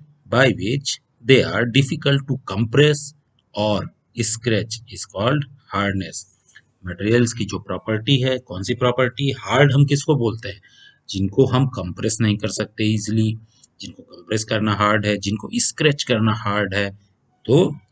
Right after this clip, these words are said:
यही property हो गई material की, that is called hardness।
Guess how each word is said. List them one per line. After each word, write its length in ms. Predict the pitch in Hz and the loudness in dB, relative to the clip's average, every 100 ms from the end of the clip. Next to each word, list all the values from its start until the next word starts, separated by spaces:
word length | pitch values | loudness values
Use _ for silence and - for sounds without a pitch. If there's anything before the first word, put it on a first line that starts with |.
| 78 | -20
यही 340 | 80 127 135 | -8 -2 0
property 520 | 98 87 120 117 160 | 0 -2 -2 -2 2
हो 120 | 143 | 4
गई 200 | 143 139 | 6 4
material 360 | 123 123 123 120 | 2 -2 0 -2
की, 200 | - 120 | -2 -8
that 320 | - 82 104 | -8 -12 -12
is 60 | - 135 | -2 2
called 180 | 147 151 _ _ _ 143 | 2 0 _ _ _ 2
hardness। 360 | 143 135 127 | 4 2 -2